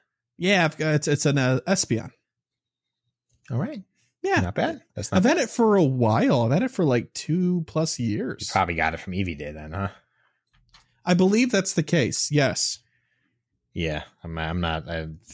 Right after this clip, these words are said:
Speaker 2: not, not me. And a second goal for Tua Boy. Attend a live in-person Go Fest or Safari Zone. It's a worthy goal. I,
Speaker 1: Yeah.
Speaker 2: I, I support that.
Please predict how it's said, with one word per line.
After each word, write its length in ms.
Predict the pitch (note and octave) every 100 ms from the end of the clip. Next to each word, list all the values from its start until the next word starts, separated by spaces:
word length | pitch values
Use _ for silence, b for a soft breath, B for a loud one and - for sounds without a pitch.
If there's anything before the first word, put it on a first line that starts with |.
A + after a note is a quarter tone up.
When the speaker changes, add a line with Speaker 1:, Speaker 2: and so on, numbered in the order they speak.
| -
Speaker 2:
not, 640 | G2 F2 F2+ G2 G2+ G2+ F#2+
not 280 | F#2+ G2 F2
me. 220 | D#2 - B B B B B B B _ _ -
And 180 | B2+ A2+
a 100 | A#2+
second 300 | D3 D3 D#3
goal 160 | A#2
for 140 | A#2 A#2+
Tua 200 | G#2 F#2+
Boy. 300 | F#2+ G2+ E3+ _ _ -
Attend 600 | A#2 A#2 - E3+ G3 G#3 -
a 340 | C3 A#2 A2
live 640 | F#2+ G2 A#2 C3+ D#3 F3+ D#3+
in-person 560 | D#3 E3+ E3+ E3 E3
Go 220 | B2+ B2 C#3
Fest 320 | D3+ C#3+ -
or 180 | B2+ C3
Safari 500 | - A#2 G2+ F#2+ F#2
Zone. 380 | F2 C#2+ C2 - _ _ _ _ _
It's 100 | -
a 40 | E2+
worthy 280 | D#2 D2 C#2+
goal. 260 | - C2+ _ _ _ -
I, 80 | -
Speaker 1:
Yeah. 420 | C3 C#3+ D3+ B2+ - - _ _ _
Speaker 2:
I, 120 | - D3+
I 40 |
support 400 | - - D2+ -
that. 200 | C2+ -